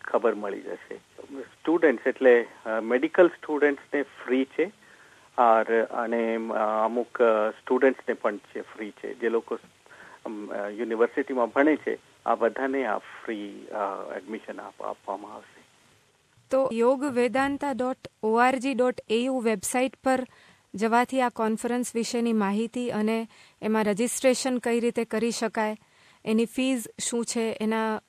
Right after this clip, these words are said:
Speaker 2: કાર્યક્રમો કઈ રીતે છે, એ બધા માટેની માહિતી મળી જશે.
Speaker 1: બધાને આમાં આમંત્રણ છે. અમ, જે લોકો સિનિયર સિટીઝન્સ છે, એ લોકો આવવામાં, એ લોકોની આવવાની બહુ ઈચ્છા હોય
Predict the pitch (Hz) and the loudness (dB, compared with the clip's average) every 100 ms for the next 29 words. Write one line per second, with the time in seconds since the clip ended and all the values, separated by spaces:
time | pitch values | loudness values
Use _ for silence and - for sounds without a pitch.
0 | _ 226 233 262 254 240 240 - 226 226 | _ 4 4 4 2 2 0 0 0 0
1 | 220 214 - 220 - - - - 254 233 | -2 -4 -4 -8 -10 -20 -20 0 2 2
2 | 240 277 262 233 240 247 226 214 220 240 | 4 6 6 2 0 0 2 2 2 2
3 | 214 196 156 165 - - _ _ - _ | 2 0 -2 -8 -12 -18 _ _ -20 _
4 | _ 131 151 160 170 160 143 135 127 131 | _ 2 4 4 4 2 2 2 2 0
5 | 135 - 139 131 - 151 160 _ - _ | -4 -4 -4 -4 0 0 -2 _ -20 _
6 | - 123 117 113 120 123 - 127 - 123 | -4 -2 -2 -2 0 0 -2 -6 -6 -8
7 | 117 127 - 131 131 143 135 - 139 139 | -4 -6 -4 -4 -2 -4 -4 -2 2 2
8 | 120 113 - 110 107 117 120 120 120 113 | 0 -4 -4 -4 0 0 0 -2 -6 -6
9 | 123 110 113 110 - 117 113 110 113 117 | -8 -8 -8 -10 -10 -10 -8 -4 -4 -6
10 | 113 131 127 - 156 147 156 | -4 -2 -2 -2 -2 0 0